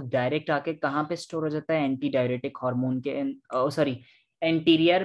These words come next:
pituitary gland के अंदर, और ये anterior pituitary gland फिर इसको release करता रहता है, release करता रहता है। फिर एडीएच मैंने आपको उसमें पढ़ाया था,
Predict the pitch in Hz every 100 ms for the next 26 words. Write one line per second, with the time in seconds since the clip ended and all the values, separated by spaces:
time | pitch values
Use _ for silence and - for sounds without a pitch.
0 | - 156 160 147 143 156 165 135 131 127
1 | 147 156 160 165 156 165 170 - 143 143
2 | 151 143 139 147 165 170 151 147 139 -
3 | 160 135 135 135 139 139 - 160 160 151
4 | _ 147 - - - 151 147 135 131 131
5 | 139 135 - 131 - 127 123 123 127 120
6 | 123 123 120 123 120 - 120 123 120 117
7 | 117 120 117 - _ _ _ 185 185 175
8 | 165 170 170 170 - 170 165 165 175 170
9 | 156 - 156 175 165 160 156 156